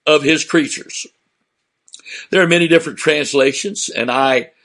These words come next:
because there are no divinely inspired translations, including our beloved King James,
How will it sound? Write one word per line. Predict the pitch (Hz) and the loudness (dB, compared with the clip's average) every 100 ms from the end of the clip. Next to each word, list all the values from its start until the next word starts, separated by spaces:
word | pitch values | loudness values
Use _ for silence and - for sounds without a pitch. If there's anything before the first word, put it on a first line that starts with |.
| _ _ _ _ _ | _ _ _ _ _
because | 123 139 151 156 151 | -6 0 4 4 4
there | 156 151 | 4 6
are | 147 151 156 135 | 8 8 8 6
no | 151 160 | 4 4
divinely | 143 147 117 143 160 180 180 180 175 | 4 0 2 0 2 0 2 0 0
inspired | 170 160 - 160 156 156 151 139 | -2 -2 -2 2 4 2 0 -4
translations, | - 165 147 143 135 143 139 - - - - - - - _ _ _ _ _ _ _ _ _ _ _ _ _ _ _ _ _ _ _ _ _ _ _ _ _ _ _ _ _ _ _ _ _ - | -4 -2 -2 -4 0 0 0 -2 -8 -10 -14 -10 -8 -10 _ _ _ _ _ _ _ _ _ _ _ _ _ _ _ _ _ _ _ _ _ _ _ _ _ _ _ _ _ _ _ _ _ -4
including | 139 131 - - 180 214 151 147 170 156 - | -2 -2 -4 0 2 2 0 0 -2 -8 -4
our | 123 135 | 0 0
beloved | 131 135 147 143 127 _ _ _ _ _ | 0 2 2 0 -4 _ _ _ _ _
King | 156 143 | -4 -2
James, | 151 185 104 - - - | 0 -2 -2 -10 -14 -14